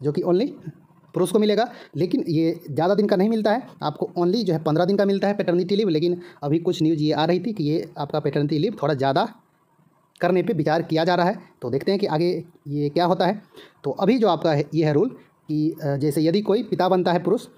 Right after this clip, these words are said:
तो उसको पन्द्रह दिन का छुट्टी मिलेगा, है ना? यानी कि ये जो है डिलीवरी से पन्द्रह दिन पहले से, अ, छः महीना तक, यानी कि जैसे इस बीच में आप जो है पन्द्रह दिन का छुट्टी ले सकते हैं, पैटर्निटी लीव।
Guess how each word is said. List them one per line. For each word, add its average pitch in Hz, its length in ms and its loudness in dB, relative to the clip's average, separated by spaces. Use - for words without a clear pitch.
तो - 120 -16
उसको 117 300 0
पन्द्रह 202 440 2
दिन 160 180 2
का 175 140 2
छुट्टी 190 320 -4
मिलेगा, 135 520 0
है 226 60 2
ना? 175 80 2
यानी 143 220 2
कि 170 220 0
ये 143 200 0
जो 139 100 0
है 127 60 -2
डिलीवरी 170 320 2
से 240 200 0
पन्द्रह 170 220 4
दिन 214 160 2
पहले 160 260 2
से, 240 160 0
अ, 151 140 -4
छः 247 260 2
महीना 180 200 4
तक, 127 140 -2
यानी 143 160 0
कि 160 100 -2
जैसे 147 260 0
इस 247 140 2
बीच 220 200 2
में 247 140 2
आप 160 140 -2
जो 160 100 0
है 180 60 2
पन्द्रह 180 300 2
दिन 156 120 0
का 151 100 0
छुट्टी 190 500 -6
ले 143 200 2
सकते 170 260 -2
हैं, 208 100 -2
पैटर्निटी 131 400 -2
लीव। 135 160 0